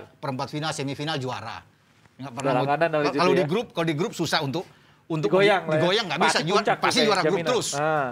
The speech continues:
Speaker 2: Pasti lolos. Nah, itu
Speaker 1: Yes.
Speaker 2: pemain-pemain ke sana kan bisa ini. Karena saya lihat Pep aja pelatih yang bagus setelah istirahat dari Barca dia pilih klub mana? Dia nggak pilih klub besar.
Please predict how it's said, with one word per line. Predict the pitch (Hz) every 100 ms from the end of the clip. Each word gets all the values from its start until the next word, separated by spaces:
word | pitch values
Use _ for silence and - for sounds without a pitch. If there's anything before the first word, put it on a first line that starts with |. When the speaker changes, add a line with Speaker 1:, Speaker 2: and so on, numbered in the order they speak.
| 117
Speaker 2:
Pasti | 147 165 226
lolos. | 247 202 180
Nah, | 135
itu | 196 233
Speaker 1:
Yes. | 98
Speaker 2:
pemain-pemain | 156 165 156 151 180 175
ke |
sana | 160 170 180
kan | 214
bisa | 175 -
ini. | 127 123 _ _ _ _
Karena | 294 403
saya | 370 302
lihat | 349 285
Pep | - 226
aja | 202 208
pelatih | 190 202 196
yang | 196 190 185
bagus | 202 180 151 147 240 - - -
setelah | 190 202 180
istirahat | 170 185 165 165
dari | 165
Barca | 156 160 277
dia | 233
pilih | 190 277
klub | 226 196
mana? | 180
Dia | - 294
nggak | -
pilih | 370 349
klub | 320
besar. | 285 359 320